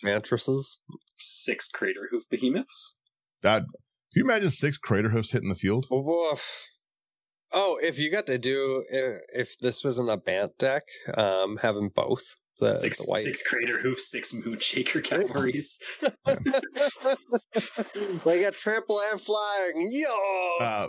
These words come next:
Speaker 3: what's the other one?
Speaker 1: <laughs>
Speaker 3: And raise Forerunners. Just, uh, you just make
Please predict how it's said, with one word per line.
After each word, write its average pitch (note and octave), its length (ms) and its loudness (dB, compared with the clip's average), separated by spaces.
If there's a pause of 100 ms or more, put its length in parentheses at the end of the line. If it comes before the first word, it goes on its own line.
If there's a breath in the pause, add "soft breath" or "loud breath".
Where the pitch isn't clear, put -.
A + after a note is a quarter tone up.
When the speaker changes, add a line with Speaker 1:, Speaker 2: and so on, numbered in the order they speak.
Speaker 3:
what's C3 260 0
the A2+ 100 -4
other A#2+ 220 0
one? A2 200 0
Speaker 1:
<laughs> - 40 -8
Speaker 3:
And A#2 220 0
raise A#2 300 0
Forerunners. A2 640 0
Just, A#2 260 -4
uh, F#2+ 200 0
you G#2+ 140 0
just B2+ 240 -2
make F#2+ 220 0